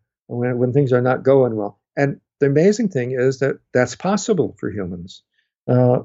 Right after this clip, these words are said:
a lot of us have real friends who care about us even when we can't do anything for them. Uh, some people don't believe that's possible, that there's a certain cynicism, and I think a cynicism that sometimes is generated by evolutionary psychology,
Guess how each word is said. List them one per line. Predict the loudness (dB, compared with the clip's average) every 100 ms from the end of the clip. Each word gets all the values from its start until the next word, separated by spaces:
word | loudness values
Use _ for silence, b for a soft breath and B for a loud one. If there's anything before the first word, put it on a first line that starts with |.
| 0
a | 2
lot | 4 4 4
of | 2
us | 2
have | 0 0 -4
real | 0 0
friends | 0 -4 -4 -10 -14 -20 _ _
who | -8
care | -2 0 2
about | 2 0 0
us | -2 -6 -20 _ _ -2
even | 0 2 2
when | 0
we | 0
can't | 0 -2 0
do | 0
anything | 0 -4 -8 -12
for | -10 -10
them. | -12 -18 -20 _ _ _ _ _ _ -2
Uh, | 2 4
some | 4
people | 4 4
don't | 2 0
believe | 0 0
that's | 0 -2
possible, | -6 -8 -6 -8 -8 -10
that | -10 -6
there's | -4 -4
a |
certain | -2 -2 -2
cynicism, | 0 2 2 0 -6 -6 -10 b b -4
and | 0
I | 2
think | 2 0
a |
cynicism | 0 0 0 0 -2 -2 -2
that | -2
sometimes | 0 0 0 -2 -2 -2
is | -2
generated | 2 2 4 2 0 -2
by | -4 -4
evolutionary | -4 -6 -6 -6 -6
psychology, | -4 -2 0 0 -2 -6